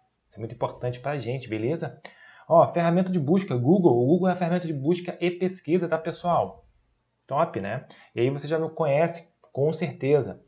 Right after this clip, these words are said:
Ó, na época, essa ferramenta tinha basicamente a função de realizar busca de páginas e documentos na internet. Então, ela nasceu com a ideia de buscar páginas, ou seja, eu quero um site que,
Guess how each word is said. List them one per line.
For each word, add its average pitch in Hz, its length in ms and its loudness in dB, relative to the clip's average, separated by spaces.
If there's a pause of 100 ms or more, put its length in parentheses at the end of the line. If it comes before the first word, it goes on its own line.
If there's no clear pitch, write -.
(320)
Ó, 147 200 10
na 139 140 6
época, 170 340 4
essa 170 200 0
ferramenta 160 340 -2
tinha 165 180 -2
basicamente 160 540 2
a 160 40 -2
função 165 280 -4
de 165 60 -2
realizar 156 240 0
busca 151 280 0
de 165 80 -2
páginas 135 520 2
e 156 60 -2
documentos 170 520 -2
na 170 80 -4
internet. 160 560 -4
Então, 180 320 -4 (640)
ela 190 180 8
nasceu 190 400 2
com 190 80 0
a 190 60 6
ideia 170 240 2
de 185 80 0
buscar 180 360 -2
páginas, 139 500 4
ou 165 80 -2
seja, 143 280 -2
eu 127 60 -4
quero 190 200 -2
um 185 80 0
site 190 720 -2
que, 180 300 -10